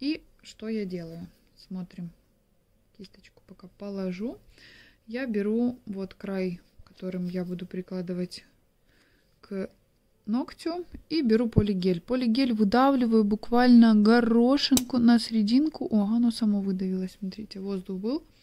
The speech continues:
Вот, можно ещё немножечко добавить, смотря какую длину вы хотите. Вот. Вот таким вот образом. Я сразу скажу, что я не профессионал, я нигде не обучалась, я не знаю, как это правильно делать. Я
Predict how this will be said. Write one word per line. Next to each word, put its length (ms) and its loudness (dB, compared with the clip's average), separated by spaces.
Вот, 240 -8
можно 300 0
ещё 200 -4
немножечко 520 0
добавить, 720 2
смотря 400 2
какую 340 0
длину 420 8
вы 180 4
хотите. 720 0
Вот. 380 -6
Вот 220 -10
таким 360 -12
вот 180 -14
образом. 600 -8
Я 240 -4
сразу 320 -2
скажу, 260 -8
что 160 -12
я 100 -4
не 200 2
профессионал, 720 -4
я 160 0
нигде 320 2
не 140 0
обучалась, 720 -6
я 180 -6
не 140 -4
знаю, 340 -8
как 220 -14
это 100 -12
правильно 520 -4
делать. 480 -2
Я 200 -4